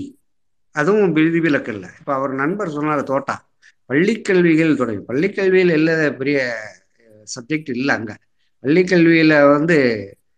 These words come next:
அஹ், ஒரு சிறிய ஒரு மாற்றங்கள், அப்போது கூட பெரிய விஷமா தெரியல. அது முன்னாடி ஒரு முன்னொரு காலத்துல இருந்தது. ஆசிரியர்கள் எல்லாமே, அஹ், உயர் சாதி என்று சொல்லக்கூடிய நபர்கள் இருந்ததுனால,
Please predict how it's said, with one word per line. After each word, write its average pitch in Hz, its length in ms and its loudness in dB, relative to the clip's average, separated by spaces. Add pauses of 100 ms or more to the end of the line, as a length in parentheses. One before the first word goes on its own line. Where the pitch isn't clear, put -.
(260)
அஹ், 101 400 -12
ஒரு 123 440 -4
சிறிய 190 400 -2
ஒரு 156 160 2
மாற்றங்கள், 143 420 0
அப்போது 185 380 2
கூட 185 160 2
பெரிய 180 300 0
விஷமா 175 440 0 (480)
தெரியல. 139 360 -4
அது 113 240 -10
முன்னாடி 175 340 -2
ஒரு 160 100 -4
முன்னொரு 165 320 0
காலத்துல 170 380 -2
இருந்தது. 151 460 -2
ஆசிரியர்கள் 160 600 -2
எல்லாமே, 156 500 -2 (440)
அஹ், 135 220 2
உயர் 165 280 4
சாதி 175 360 2
என்று 151 180 2
சொல்லக்கூடிய 147 480 -2
நபர்கள் 143 500 -2
இருந்ததுனால, 131 580 -6